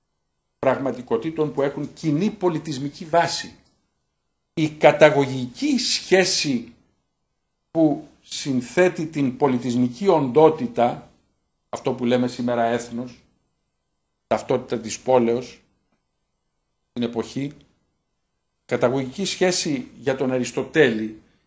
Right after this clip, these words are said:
δεν είναι αιματολογική. Έχει να κάνει με την κοινή πολιτισμική βάση στην οποία αναφέρονται. Γι' αυτό και κάποια στιγμή θα μας πει ότι οι πόλεις, παρόλο ότι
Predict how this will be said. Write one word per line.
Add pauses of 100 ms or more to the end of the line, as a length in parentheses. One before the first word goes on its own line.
(120)
δεν
είναι
αιματολογική. (880)
Έχει
να
κάνει (300)
με
την
κοινή
πολιτισμική
βάση
στην
οποία (300)
αναφέρονται.
Γι'
αυτό
και
κάποια
στιγμή
θα
μας
πει (360)
ότι
οι
πόλεις, (800)
παρόλο
ότι